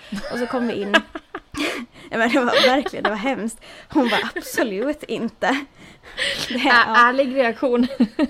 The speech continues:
Speaker 1: Ja, men verkligen. Men sen när vi kom in dit så, ja, alltså hon fastnade ju också. Det var ju verkligen
Speaker 2: Ja.
Speaker 1: att han, hans puppy eyes, och han var så ledsen, och han, ja,
Speaker 2: Åh.
Speaker 1: det var
Speaker 2: Stackarn.
Speaker 1: Ja, jag ska lägga upp en bild, tänker jag, på,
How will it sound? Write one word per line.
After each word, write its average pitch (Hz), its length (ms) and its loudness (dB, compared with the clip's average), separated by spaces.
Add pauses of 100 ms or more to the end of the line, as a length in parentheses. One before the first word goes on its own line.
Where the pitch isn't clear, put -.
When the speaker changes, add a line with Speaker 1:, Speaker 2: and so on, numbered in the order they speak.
(760)
Speaker 1:
Ja, 277 140 4
men 269 240 4
verkligen. 269 400 0
Men 247 100 -2
sen 285 180 0
när 294 80 2
vi 277 100 2
kom 262 200 -6
in 254 260 0
dit 202 200 -4
så, - 100 -10
ja, 170 280 -4
alltså 147 400 -8
hon 196 260 -10
fastnade - 500 -14
ju - 80 -16
också. - 400 -16
Det 196 100 -12
var 185 140 -8
ju 165 80 -8
verkligen 208 300 -8
Speaker 2:
Ja. 180 120 -6
Speaker 1:
att - 140 -12
han, 196 300 -8 (120)
hans 208 520 -10
puppy 208 360 -12
eyes, 185 500 -8
och 208 60 -12
han 208 140 -10
var 202 100 -12
så 208 140 -14
ledsen, 202 540 -12
och - 60 -12
han, 202 220 -12
ja, 226 480 -8
Speaker 2:
Åh. 226 60 -12
Speaker 1:
det 220 80 -10
var 202 260 -10 (800)
Speaker 2:
Stackarn. - 320 -10
Speaker 1:
Ja, 220 260 -2 (280)
jag 240 80 0
ska 269 120 -2
lägga 269 280 2
upp 277 220 0
en 240 140 -2
bild, 208 460 -4 (120)
tänker 190 300 -8
jag, 190 100 -10
på, 185 380 -6